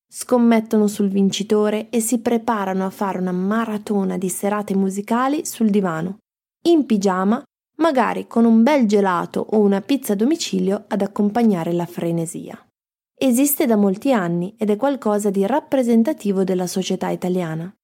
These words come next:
Rappresenta i cambiamenti, le nuove mode, le discussioni, i dibattiti.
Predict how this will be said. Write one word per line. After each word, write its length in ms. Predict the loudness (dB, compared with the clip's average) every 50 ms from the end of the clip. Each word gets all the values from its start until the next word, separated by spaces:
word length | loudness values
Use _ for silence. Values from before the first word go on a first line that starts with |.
| _ _ _
Rappresenta 640 | -2 -2 0 0 2 2 2 4 4 4 4 2 2
i 40 | 0
cambiamenti, 880 | 0 0 0 2 2 2 2 2 2 2 0 0 -2 -4 -8 -8 -10 _ _ _ _
le 120 | 0 2
nuove 260 | 4 4 4 4 2
mode, 460 | 2 2 2 0 -2 -2 -4 -4 -6 -8 _ _
le 120 | 0 0
discussioni, 800 | 2 2 0 -2 -4 -6 -6 -4 -2 0 0 2 2 0 -2 -4 -8 _ _ _
i 100 | 0 2
dibattiti. 640 | 2 2 2 -2 -6 -10 _ -20 -20 -20 -20 -20